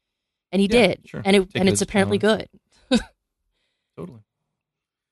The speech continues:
Speaker 2: Um, I guess it's worth noting that, um, the older mother character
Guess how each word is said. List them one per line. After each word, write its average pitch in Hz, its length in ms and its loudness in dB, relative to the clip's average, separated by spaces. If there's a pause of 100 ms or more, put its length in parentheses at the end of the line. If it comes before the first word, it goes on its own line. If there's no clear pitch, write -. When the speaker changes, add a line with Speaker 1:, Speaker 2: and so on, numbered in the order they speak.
(420)
Speaker 2:
Um, 104 500 -2
I 117 60 -12
guess 127 160 -2
it's - 140 -16
worth 120 180 -4
noting 101 540 -2
that, 101 480 -12 (120)
um, 92 600 -14 (1200)
the 92 640 -18 (880)
older 98 760 -4
mother 98 680 -8
character 92 840 -12